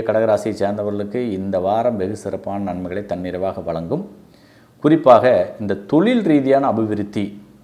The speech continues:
உணவுப் பொருள் சம்பந்தப்பட்ட துறையில் இருக்கக்கூடிய நபர்களுக்கு வெகு சிறப்பாகவே அமையும். விவசாயிகளுக்கான ஒரு தன்னிறைவான முன்னேற்றம் இந்த வாரத்தில் உங்களுக்கு கை கொடுக்கிறது என்பதை கருத்தில் கொள்ளுங்கள்.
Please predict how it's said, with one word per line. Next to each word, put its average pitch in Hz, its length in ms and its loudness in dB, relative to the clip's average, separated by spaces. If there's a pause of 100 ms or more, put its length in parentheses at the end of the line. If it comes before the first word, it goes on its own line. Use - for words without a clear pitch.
(140)
உணவுப் 156 300 2
பொருள் 117 260 -4
சம்பந்தப்பட்ட 101 480 -6 (100)
துறையில் 98 360 -2
இருக்கக்கூடிய 87 500 -8 (160)
நபர்களுக்கு 87 600 -4 (640)
வெகு 131 280 0
சிறப்பாகவே 101 580 -2
அமையும். 107 320 -8
விவசாயிகளுக்கான 117 1040 2
ஒரு 90 120 -6 (100)
தன்னிறைவான 101 600 -4 (120)
முன்னேற்றம் 98 540 -2 (800)
இந்த 170 200 4 (120)
வாரத்தில் 123 500 6
உங்களுக்கு 101 400 0 (120)
கை 110 80 4 (120)
கொடுக்கிறது 107 500 0 (240)
என்பதை 95 340 -4
கருத்தில் 95 380 -6
கொள்ளுங்கள். 90 420 0